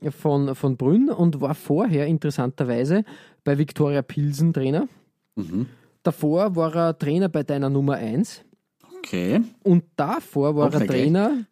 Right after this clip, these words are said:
Speaker 1: bei Sigma Olmütz.
Speaker 2: Ah, bei meiner Nummer fünf.
Speaker 1: Er hat
Speaker 2: Ja.
Speaker 1: quasi fast alle Vereine, äh,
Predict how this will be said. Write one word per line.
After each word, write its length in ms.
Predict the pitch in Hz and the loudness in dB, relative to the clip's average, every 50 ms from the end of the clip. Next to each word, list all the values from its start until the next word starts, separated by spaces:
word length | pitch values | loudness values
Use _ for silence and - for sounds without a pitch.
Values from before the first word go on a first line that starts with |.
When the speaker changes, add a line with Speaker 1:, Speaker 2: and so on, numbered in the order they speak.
| _ - | _ -4
Speaker 1:
bei 180 | 160 151 147 | -2 -2 -2
Sigma 420 | 143 - - 190 190 196 190 175 139 | -2 -2 -2 0 2 4 2 2 2
Olmütz. 560 | 151 180 208 185 147 123 - - - - - _ _ _ _ _ _ _ - | 2 2 2 2 2 0 -2 -6 -12 -20 -20 _ _ _ _ _ _ _ -2
Speaker 2:
Ah, 280 | - - 127 208 131 | 0 0 2 2 0
bei 120 | 113 101 117 | 0 0 0
meiner 180 | 110 123 127 | 2 2 0
Nummer 180 | 139 170 185 190 | 0 0 0 0
fünf. 220 | 160 156 123 104 | 0 0 0 2
Speaker 1:
Er 120 | 95 160 165 | 2 2 4
hat 160 | 180 190 190 | 2 2 2
Speaker 2:
Ja. 60 | 196 | 2
Speaker 1:
quasi 360 | 190 175 190 190 175 190 185 | 2 2 2 2 2 0 -2
fast 400 | 175 - - 180 185 196 - - | -2 -4 -4 -2 -2 -2 -4 -6
alle 240 | - - 175 180 190 | -4 -2 0 0 0
Vereine, 680 | 180 - 165 139 127 139 151 180 190 196 190 190 - | 0 -2 -2 -2 -2 -2 0 0 2 0 0 -2 -2
äh, 240 | - 151 147 147 151 | -4 -4 -2 -2 -2